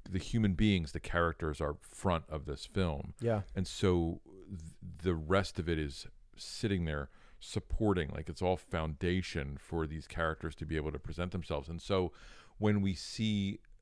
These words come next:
Speaker 1: you know, actors who aren't professional actors, a weaker film, this becomes a B movie. A, with all, if all the craft is out of place,
Speaker 2: Right.
Speaker 1: this becomes, you know, some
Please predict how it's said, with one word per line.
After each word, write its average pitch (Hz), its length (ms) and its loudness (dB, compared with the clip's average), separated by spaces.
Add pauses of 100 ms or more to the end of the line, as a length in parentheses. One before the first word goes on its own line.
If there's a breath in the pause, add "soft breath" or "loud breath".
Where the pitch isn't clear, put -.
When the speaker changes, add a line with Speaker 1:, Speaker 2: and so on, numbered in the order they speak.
(260)
Speaker 1:
you 107 100 0
know, 90 180 0
actors 90 460 -2
who 92 260 -4
aren't 90 340 0 (840 soft breath)
professional 87 560 2
actors, 76 720 -2 (420 soft breath)
a 92 80 4
weaker 95 440 4
film, 90 540 4
this 82 140 -2
becomes 82 400 -2
a 82 60 -4
B 82 240 -4
movie. 78 500 -6
A, 92 40 0
with 95 360 -4
all, 107 280 4
if 104 160 -2
all 113 160 6
the 120 80 2
craft 98 540 0
is 85 100 -6
out 82 140 2
of 78 120 -4
place, - 500 -4 (120)
Speaker 2:
Right. 104 260 4
Speaker 1:
this 92 140 0
becomes, 85 720 2 (480 soft breath)
you 95 140 0
know, 80 380 0 (120)
some - 1160 -2